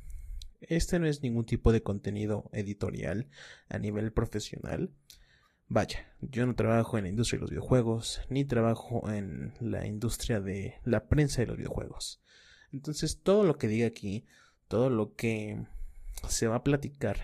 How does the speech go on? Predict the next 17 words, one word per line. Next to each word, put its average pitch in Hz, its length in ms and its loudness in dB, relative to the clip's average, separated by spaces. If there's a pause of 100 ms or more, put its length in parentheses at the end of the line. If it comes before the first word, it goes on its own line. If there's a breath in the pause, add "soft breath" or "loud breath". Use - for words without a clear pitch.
(120)
en - 140 -6
este 107 340 -2
podcast, - 720 -2 (280)
va - 160 -2
a 139 60 0
ser 143 400 -2 (520 loud breath)
desde 117 440 0
mi 113 100 0
punto 160 460 0
de 139 80 2
vista 110 260 -2
como 110 240 -4
un 117 140 -2
gamer 113 400 -2
común 110 320 -2
y 107 40 -4
corriente. - 540 -6